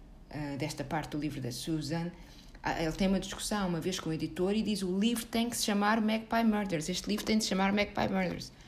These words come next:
Por isso eu, eu não percebo como é que isto foi traduzido para Crime, disse o livro. Ah, eu não sei, eu sei que há livros aqui em português, tem o nome original e depois uma tradução, ah, por baixo em português, e eu penso que aqui se calhar teria sido,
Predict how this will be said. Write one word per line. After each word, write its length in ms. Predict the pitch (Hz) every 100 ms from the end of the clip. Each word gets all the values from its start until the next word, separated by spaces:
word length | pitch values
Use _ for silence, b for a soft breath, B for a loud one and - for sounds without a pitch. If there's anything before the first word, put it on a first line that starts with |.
| B B B
Por 80 | -
isso 120 | 240
eu, 100 | 233
eu 100 | 233
não 140 | 240 247
percebo 360 | - - 214
como 120 | - 190
é 60 |
que 100 | 196
isto 120 | 208
foi 120 | - 208
traduzido 480 | 214 185 208 214
para 360 | - 226 226 226 B B
Crime, 300 | - 226 233
disse 220 | 233 226 262
o 60 |
livro. 240 | 240 220 226 - - - - - - - - - - - - B B B - -
Ah, 760 | 160 156 151 151 147 143 117 107 - - - -
eu 120 | 170
não 120 | 170
sei, 180 | 165 185
eu 120 | - 196
sei 140 | 214
que 120 | 220
há 80 | 202
livros 320 | 180 143 131
aqui 320 | - - -
em 80 | 175
português, 540 | 160 - 156 139 127 131 B B B -
tem 260 | 180 196
o 40 | 190
nome 280 | 190 180
original 540 | 180 175 175 175 160 156
e 60 |
depois 240 | 156 190 175
uma 120 | 180
tradução, 640 | 180 190 190 196 180 185 -
ah, 260 | 165 156 -
por 100 | 170
baixo 320 | 180 190 180
em 40 |
português, 420 | 175 - 190 196
e 40 | 202
eu 60 |
penso 200 | 247 254
que 60 | 254
aqui 160 | 240 254
se 100 | -
calhar 260 | 240 240
teria 240 | 240 240 240
sido, 540 | - 240 233 240 240